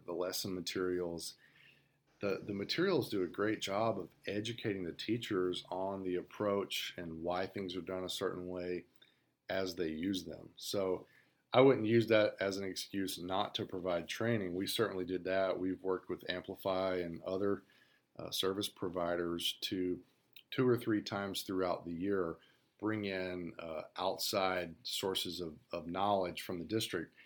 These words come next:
and to put them in front of our teachers and make sure they have those learning opportunities. But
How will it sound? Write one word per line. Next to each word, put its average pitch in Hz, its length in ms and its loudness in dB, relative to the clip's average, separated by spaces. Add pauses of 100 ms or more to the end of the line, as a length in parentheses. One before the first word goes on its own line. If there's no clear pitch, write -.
(400)
and 90 200 -6
to - 120 -6
put - 200 -6
them 98 120 -2
in 85 80 -4
front 95 220 0
of 85 60 -2
our 85 120 0
teachers 92 480 0
and 85 160 -4
make 90 160 -4
sure 95 200 0
they 87 160 -2
have 87 160 -4
those 82 220 -6
learning 95 300 -2
opportunities. 87 800 -4
But 85 360 -4